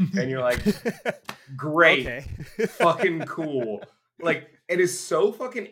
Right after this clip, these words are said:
Speaker 1: anticlimactic, and it is such a, a shitty way to, like, give rewards for a boss battle.
Speaker 2: Yeah.
Speaker 1: And, and it's just, like, random shit. It's the same random shit you find in every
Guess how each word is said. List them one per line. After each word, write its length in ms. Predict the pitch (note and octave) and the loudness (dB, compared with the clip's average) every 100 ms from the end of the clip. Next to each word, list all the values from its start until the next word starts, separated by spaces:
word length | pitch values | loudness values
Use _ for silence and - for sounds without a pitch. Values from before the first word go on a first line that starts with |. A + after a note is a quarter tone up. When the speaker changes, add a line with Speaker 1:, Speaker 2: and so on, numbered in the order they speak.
| A#2 | -12
Speaker 1:
anticlimactic, 1300 | C3 C3+ F3 E3 D#3+ C3+ G#2 D#2+ G#2+ _ E3 E3 - | -12 -8 -10 -8 -6 -6 -8 -14 -18 _ -10 -10 -8
and 100 | C#3 | -6
it 80 | C#3 | -6
is 140 | C#3 | -10
such 220 | D3 C#3 | -12 -8
a, 100 | G3 - _ - | -8 -10 _ -20
a 100 | C3+ - | -20 -16
shitty 540 | C3+ - C#3 C3+ D3 B2+ | -14 -10 -6 -6 -6 -8
way 300 | G#2+ A#2 C3+ | -6 -6 -6
to, 120 | C3 | -10
like, 180 | A2 G#2+ | -12 -10
give 220 | A#2 A#2 | -10 -8
rewards 640 | A#2 F#2+ F2+ F#2+ A2 G#2+ | -10 -10 -12 -12 -12 -14
for 180 | - G#2 | -12 -10
a 40 | |
boss 360 | F2 E2+ F2+ - | -8 -10 -10 -10
battle. 460 | A#2+ A#2 B2+ C3 A#2 | -8 -6 -6 -10 -12
Speaker 2:
Yeah. 220 | G#2 E2 D#2 _ _ _ | -16 -18 -20 _ _ _
Speaker 1:
And, 240 | D#3+ D#3+ E3 | -2 -2 -4
and 140 | F3+ F#3+ | -4 -4
it's 160 | F#3 | -6
just, 220 | A3+ G#3 | -10 -8
like, 120 | B3 G#3 - | -6 -8 -12
random 840 | F#2+ G2 C#3 E3 F3 E3+ E3 C3+ - | -14 -6 -4 -4 -6 -6 -8 -14 -16
shit. 360 | - - D#3+ | -14 -6 -6
It's 120 | B2+ - | -8 -12
the 80 | D3+ | -6
same 360 | G#3 B3 A3 | -4 -2 -4
random 480 | A#2 C3+ E3 E3+ D#3+ | -6 -4 -4 -8 -12
shit 340 | C3 E3 D#3+ | -12 -12 -12
you 120 | C3 A#2+ | -12 -12
find 340 | C#3+ C#3+ C#3 | -10 -10 -8
in 80 | B2+ | -8
every 380 | C3 C#3+ C3+ | -8 -10 -14